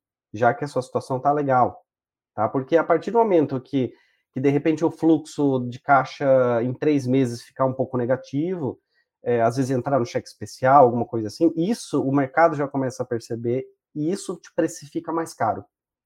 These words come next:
A proposta pra você vai ser mais cara, tá? E isso começa lá dentro do banco, aonde eles conseguem visualizar o seu uso de cheque especial durante o mês,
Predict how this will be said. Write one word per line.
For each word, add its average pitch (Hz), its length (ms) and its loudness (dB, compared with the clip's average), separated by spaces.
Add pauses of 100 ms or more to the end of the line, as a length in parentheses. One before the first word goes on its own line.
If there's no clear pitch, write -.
(280)
A 139 140 -8
proposta 165 560 4
pra 135 160 0
você 127 320 -2
vai 123 100 -2
ser - 140 -10
mais 104 180 -10
cara, - 320 -14 (480)
tá? 131 220 0 (400)
E 156 120 2
isso - 200 -2
começa 190 340 2
lá 180 140 10
dentro 185 180 0
do 185 80 -2
banco, 180 500 4 (720)
aonde 131 360 2
eles 131 160 -4
conseguem 147 500 -4
visualizar 151 720 0
o 175 180 0
seu 175 260 -2
uso 190 340 -2
de 147 80 -14
cheque 151 240 -10
especial 147 520 -2
durante 139 400 -8
o 151 60 -6
mês, 120 400 -6